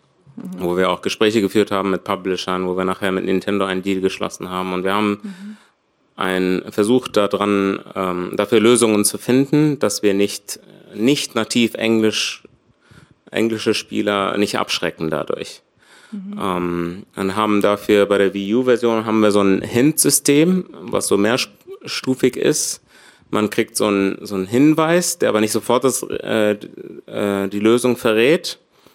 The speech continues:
Speaker 2: Aber wenn man nicht weiter weiß, kann man das nochmal aktivieren und dann bekommt man nachher das Lösungswort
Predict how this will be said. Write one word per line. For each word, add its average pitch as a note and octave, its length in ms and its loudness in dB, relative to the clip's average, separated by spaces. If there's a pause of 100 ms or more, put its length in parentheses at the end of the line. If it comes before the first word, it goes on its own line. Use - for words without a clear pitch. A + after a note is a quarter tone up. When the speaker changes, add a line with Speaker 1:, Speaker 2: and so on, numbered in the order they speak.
(120)
Speaker 2:
Aber G#2 220 0
wenn G#2 100 4
man G#2 180 2
nicht G#2 180 0
weiter A#2+ 280 2
weiß, A2+ 280 0
kann A2+ 100 -2
man G2+ 420 0
das F#2+ 140 -4
nochmal B2+ 300 0
aktivieren A2+ 440 -2
und G#2 100 0
dann G2+ 120 0
bekommt A2 320 -2
man G2 140 0
nachher F#2+ 300 0
das F2+ 200 0
Lösungswort F2+ 800 2